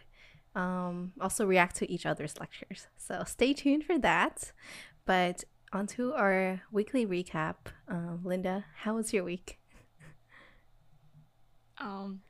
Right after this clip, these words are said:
Speaker 2: I think the thing to note is that Sally gave me a new hairstyle <laughs> this weekend. <laughs> I mean, new hairstyle might be drastic 'cause she just dyed the bottom half of my hair brown,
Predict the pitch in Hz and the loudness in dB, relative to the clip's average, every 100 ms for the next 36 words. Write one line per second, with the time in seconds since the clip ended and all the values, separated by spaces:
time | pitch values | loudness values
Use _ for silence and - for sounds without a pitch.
0 | - 214 320 359 330 _ 226 247 - 208 | -18 -12 -10 -10 -14 _ -6 -6 -4 -2
1 | 208 240 196 185 202 185 - 208 202 190 | -2 -2 -2 -2 -4 -6 -8 -8 -6 -6
2 | - _ _ _ - - 208 196 208 208 | -6 _ _ _ -20 -12 -8 -4 -2 -2
3 | 196 202 214 - 196 202 196 226 233 - | -2 0 -2 -2 -6 -6 -6 -8 -10 -6
4 | 190 202 214 - - - - - 269 233 | -4 -2 -4 -8 -16 -20 -18 -6 -2 0
5 | - 247 320 269 339 - - - 381 - | 2 2 4 2 2 -6 -8 -6 -6 -8
6 | - - 381 - 349 - _ - - - | -8 -10 -10 -6 -8 -8 _ -20 -20 -20
7 | - - 262 339 277 214 240 269 294 233 | -12 0 2 2 0 2 4 6 4 4
8 | 208 202 202 202 - - 185 202 196 185 | 2 2 2 0 -2 -6 -4 -2 0 0
9 | 190 202 190 226 - 127 175 185 185 160 | 0 2 2 0 -2 -4 -2 -2 -2 0
10 | 185 190 196 165 180 196 185 208 190 196 | 0 0 0 -2 -2 -2 0 0 -2 -4
11 | - - 226 | -4 0 2